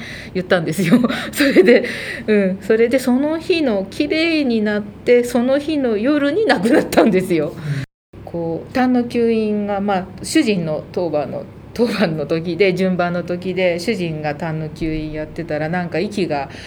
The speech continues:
息がなんか浅くなった、こう、あの、って言-、言って私を起こして、あ、私は隣の部屋で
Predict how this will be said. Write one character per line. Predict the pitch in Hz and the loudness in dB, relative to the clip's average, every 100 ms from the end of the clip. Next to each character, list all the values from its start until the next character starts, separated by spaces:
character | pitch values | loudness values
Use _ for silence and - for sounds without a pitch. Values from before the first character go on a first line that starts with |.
| - - - | -10 -10 -6
息 | 214 202 | -2 0
が | 160 | 0
な | 180 | 0
ん | 170 | 0
か | 156 | 0
浅 | 202 381 | 2 0
く | 262 | 0
な | 175 143 | -2 -4
っ | |
た、 | - 120 127 - - - | -6 -8 -8 -14 -16 -16
こ | - 131 113 - | -8 -6 -6 -8
う、 | - - - - - - - | -14 -14 -16 -16 -18 -12 -8
あ | 147 | -6
の、 | 143 135 131 - - | -6 -10 -12 -16 -8
っ | |
て | 156 | -4
言-、 | 156 156 - | -4 -4 -6
言 | 156 | -8
っ | |
て | 151 156 | -4 -4
私 | 185 - - | -2 -2 -2
を | 160 156 | -2 -2
起 | |
こ | 175 170 | -4 -6
し | - | -6
て、 | - 156 143 - - | -4 -2 -2 -6 -2
あ、 | 170 | -2
私 | 190 247 254 | 0 2 0
は | |
隣 | 247 226 233 | 2 0 2
の | 233 | 0
部 | 226 | 2
屋 | 226 190 | 2 2
で | 143 | -2